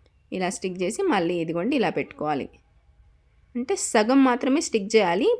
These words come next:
పైకి సగం ఉంటుందన్నమాట. అప్పుడే మనకు లోటస్ లాగా షేప్ వస్తుంది. ఇదిగోండి ఇలా చూసారా ఎంత బాగుందో.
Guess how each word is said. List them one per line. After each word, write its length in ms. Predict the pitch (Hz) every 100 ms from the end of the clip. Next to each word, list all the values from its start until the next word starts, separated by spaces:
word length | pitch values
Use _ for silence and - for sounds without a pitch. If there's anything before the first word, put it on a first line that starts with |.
| -
పైకి 240 | 240 220
సగం 280 | 240 214 190
ఉంటుందన్నమాట. 760 | 180 175 180 170 165 165 156 254
అప్పుడే 440 | 302 - - 202
మనకు 440 | 190 170 247 480 - - _ _ _ _ _ _ _ _ _ _ -
లోటస్ 420 | 180 180 190 -
లాగా 320 | 170 175 403 554 - _ _ _ _ _ _ _ _ _ _
షేప్ 300 | - 170 -
వస్తుంది. 420 | 180 - 165 165
ఇదిగోండి 480 | - 170 160 151 147
ఇలా 160 | 147 - - _ _ 190
చూసారా 280 | 180 165 156
ఎంత 200 | 160 170
బాగుందో. 500 | 170 165 175 226